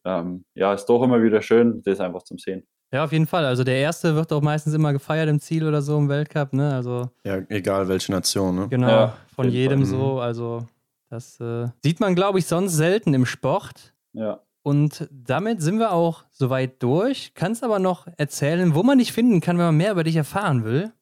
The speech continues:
Speaker 1: Ja, auf jeden Fall auf Instagram. Also,
Speaker 2: <laughs>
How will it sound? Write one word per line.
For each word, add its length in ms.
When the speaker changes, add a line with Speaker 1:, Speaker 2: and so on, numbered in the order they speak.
Speaker 1:
Ja, 240
auf 80
jeden 180
Fall 200
auf 160
Instagram. 800
Also, 320
Speaker 2:
<laughs> 220